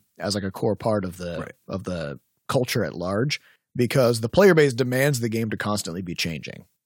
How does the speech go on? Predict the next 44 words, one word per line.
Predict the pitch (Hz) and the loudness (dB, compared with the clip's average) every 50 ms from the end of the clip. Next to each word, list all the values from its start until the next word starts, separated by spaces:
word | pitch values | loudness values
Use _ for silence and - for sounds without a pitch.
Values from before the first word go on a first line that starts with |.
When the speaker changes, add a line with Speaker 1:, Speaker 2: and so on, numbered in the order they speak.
| _ | _
Speaker 1:
in | - - | -8 -4
order | 110 110 110 107 | -2 -2 -2 -2
for | - - | -2 -4
them | 104 104 101 92 | -4 -4 -4 -4
to | - 87 | -4 -4
stay | - - - - 98 95 98 95 92 - | -4 -4 -4 -4 -4 -4 -4 -6 -6 -8
engaged. | 85 90 90 107 113 117 101 85 78 73 82 - - - _ _ _ _ _ _ - | -8 -10 -8 -6 -6 -6 -6 -6 -8 -8 -10 -10 -12 -14 _ _ _ _ _ _ -4
For | 131 | 0
that | 123 113 110 - | 0 0 0 0
to | - 117 | -2 0
happen, | - - 196 214 196 - - 90 82 98 117 135 _ _ _ _ - | 2 4 6 6 4 4 2 -2 -2 -2 -4 -6 _ _ _ _ -8
it | 107 98 | -6 -4
needs | 110 117 113 - | -4 -4 -4 -4
to | - - - | -6 -6 -4
undergo | 110 107 101 101 | -4 -4 -4 -6
constant | 92 - - 92 90 - 95 85 | -6 -6 -6 -6 -6 -6 -6 -6
development. | 104 117 127 135 123 87 73 76 53 53 - - - _ _ _ - _ - 104 | -4 0 0 0 0 0 -4 -8 -10 -10 -10 -10 -12 _ _ _ -20 _ -12 -8
Development | 107 101 107 104 110 110 104 101 | -6 -4 -2 -2 -2 -2 -4 -4
is | 90 | -4
expensive, | - - - - 165 156 156 - - 156 165 175 180 - - | -6 -2 2 2 4 4 4 4 6 6 6 4 4 0 -2
which | - 127 - | -4 -2 0
means | - 135 123 | 0 0 0
Speaker 2:
Mm-hmm. | 107 | 0
Speaker 1:
the | 120 110 | 0 -2
game | - 131 127 127 131 123 | 0 0 0 0 0 0
has | 123 117 110 | -2 -2 -2
to | 117 | -4
constantly | - - 135 131 131 123 - - 127 113 117 113 | -2 -2 0 0 0 -2 -2 -4 -4 -4 -2 -2
Speaker 2:
Make | 107 104 | -4 -4
Speaker 1:
extract | - - 98 110 101 98 98 104 | -4 -2 -2 0 0 0 0 0
Speaker 2:
money. | - 123 | 2 6
Speaker 1:
money | 151 185 196 151 127 139 151 - | 6 6 6 6 4 2 0 0
Speaker 2:
Right. | - - - - _ _ _ _ _ | -4 -16 -18 -20 _ _ _ _ _
Speaker 1:
from | - 143 117 107 | -2 0 0 -2
the | 104 | -2
players, | - - 196 196 156 117 101 104 110 123 - - - _ _ _ _ _ - | 2 6 8 8 8 8 6 2 0 -2 -2 -4 -8 _ _ _ _ _ -6
uh, | - 117 110 110 110 110 | -2 0 2 2 2 2
which | 110 113 - - | 2 0 0 -2
means | 117 110 107 104 104 | -2 -2 -2 -2 -2
there's, | - 104 104 104 104 104 104 101 - - _ _ _ _ _ | 0 0 2 2 2 0 0 -2 -4 -8 _ _ _ _ _
in | - 123 | -4 -2
the | 117 113 | 0 4
long | 120 143 165 180 180 151 | 6 6 6 6 6 4
term, | - 131 117 101 110 113 117 127 127 | 2 2 2 2 0 0 0 -2 -4